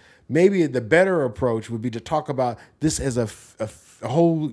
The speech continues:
industry. How do we address that industry and not just single this one brother out who probably when he walks in the room, he's already dealing with, like, a whole bunch of other issues that he wouldn't have to d-, deal with if he wasn't an indigenous African person.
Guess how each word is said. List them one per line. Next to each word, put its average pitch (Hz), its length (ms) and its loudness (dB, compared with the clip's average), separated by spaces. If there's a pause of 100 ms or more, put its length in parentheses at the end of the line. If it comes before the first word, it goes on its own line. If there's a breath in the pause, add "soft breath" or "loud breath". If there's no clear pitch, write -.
industry. 165 520 2
How 190 280 4
do 208 100 8
we 175 140 6
address 143 340 0
that 127 200 -6
industry 123 720 -6 (300 loud breath)
and 135 140 -2
not 160 200 2
just 147 260 -4
single 180 280 0
this 131 220 -2
one 165 340 -2
brother 165 320 0
out 117 300 -2 (200 loud breath)
who 131 100 0
probably 170 380 4
when 143 140 2
he 143 80 2
walks 156 360 2
in 147 80 0
the 135 60 0
room, 165 300 4
he's 139 180 2
already 165 520 8
dealing 165 340 4
with, 139 60 0
like, 127 160 0
a 117 60 -8
whole 165 200 0
bunch 147 220 0
of 147 80 2
other 175 180 6
issues 127 560 0 (220 loud breath)
that 131 100 -2
he 147 120 0
wouldn't 147 260 0
have 151 180 -2
to 120 100 -2
d-, 117 280 -10
deal 165 280 6
with 139 140 4
if 120 60 -2
he 123 60 -2
wasn't 127 280 -2
an 113 80 -2
indigenous 113 540 -2
African 113 340 -2
person. 131 460 -10